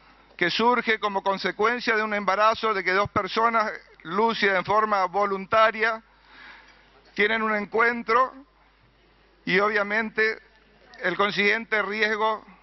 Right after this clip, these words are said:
del embarazo. Sabemos que hoy hay una situación de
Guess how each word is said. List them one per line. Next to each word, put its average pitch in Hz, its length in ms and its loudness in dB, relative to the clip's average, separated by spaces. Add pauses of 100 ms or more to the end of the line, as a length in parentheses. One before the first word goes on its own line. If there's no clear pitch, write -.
(420)
del 180 320 -2
embarazo. 170 720 0 (1500)
Sabemos 226 600 2
que 196 140 -4
hoy 214 240 2
hay 214 80 2
una 214 160 -2
situación 208 560 -2
de 175 420 -2